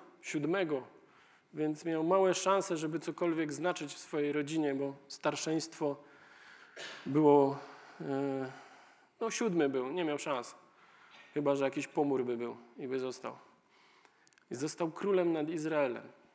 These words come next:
Rządził mniej więcej czterdzieści lat w sumie, ale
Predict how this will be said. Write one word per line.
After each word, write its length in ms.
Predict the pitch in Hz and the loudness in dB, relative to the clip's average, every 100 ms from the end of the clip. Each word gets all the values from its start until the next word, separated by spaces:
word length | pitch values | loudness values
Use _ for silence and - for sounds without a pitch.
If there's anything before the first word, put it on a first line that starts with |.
| _ _ _ _ _ _ _ _ _ _ - _ | _ _ _ _ _ _ _ _ _ _ -20 _
Rządził 360 | 139 208 214 233 | 0 2 2 2
mniej 160 | 220 | 2
więcej 320 | 208 214 - 202 | 4 2 4 0
czterdzieści 840 | - 196 185 175 196 - - 185 | 2 2 2 2 -2 -4 -4 4
lat 440 | 175 131 - - - | 4 4 -2 -18 -12
w 100 | - | -6
sumie, 440 | 254 208 127 101 - - - - - - | -2 0 -2 -8 -16 -20 -20 -20 -20 -6
ale 440 | - 151 165 160 | 0 2 2 0